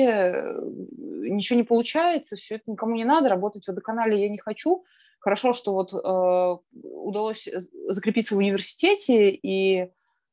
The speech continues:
ну да, делиться теми знаниями, которые есть, их распространять. Но это, я, я же понимаю, что я на улицу, наверное, не выйду за климатическую повестку, по крайней мере, сейчас. Хотя среди моих знакомых есть люди, которые имеют экологическое образование, и они выходят на,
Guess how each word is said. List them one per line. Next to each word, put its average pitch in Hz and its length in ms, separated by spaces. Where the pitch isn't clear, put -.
ну 277 100
да, 220 180
делиться 196 400
теми 185 200
знаниями, 185 440
которые 190 380
есть, 190 220
их 180 120
распространять. 185 800
Но 233 460
это, 220 220
я, 240 200
я 247 200
же 226 160
понимаю, 247 340
что - 160
я 240 160
на 262 100
улицу, 247 340
наверное, 214 340
не 220 100
выйду 208 280
за 175 100
климатическую 180 640
повестку, 269 440
по 180 80
крайней 202 300
мере, 196 220
сейчас. 190 360
Хотя 202 240
среди 196 280
моих 190 200
знакомых 294 520
есть 226 340
люди, 269 240
которые 196 560
имеют 208 440
экологическое 190 580
образование, 196 600
и - 40
они 226 140
выходят 202 440
на, 180 80